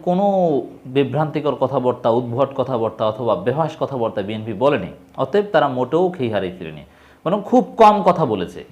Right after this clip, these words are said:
খেই হারিয়ে ফেলার মতো কোনো উপাদানই ছিল না। বরং, আহ, রি-, রুহুল কবির রিজভী, জয়নুল আবেদিন ফারুক, এরা বলেছেন যে ওবায়দুল কাদের খেই হারিয়ে ফেলেছে, ওবায়দুল কাদেরের মাথা খারাপ হয়ে গিয়েছে, কারণ তিনি এক এক সময় এক এক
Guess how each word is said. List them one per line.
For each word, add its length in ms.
খেই 200
হারিয়ে 260
ফেলার 240
মতো 240
কোনো 180
উপাদানই 500
ছিল 200
না। 140
বরং, 380
আহ, 400
রি-, 120
রুহুল 340
কবির 280
রিজভী, 480
জয়নুল 260
আবেদিন 280
ফারুক, 260
এরা 220
বলেছেন 380
যে 120
ওবায়দুল 480
কাদের 260
খেই 240
হারিয়ে 220
ফেলেছে, 240
ওবায়দুল 280
কাদেরের 300
মাথা 280
খারাপ 340
হয়ে 180
গিয়েছে, 300
কারণ 200
তিনি 180
এক 160
এক 120
সময় 240
এক 60
এক 100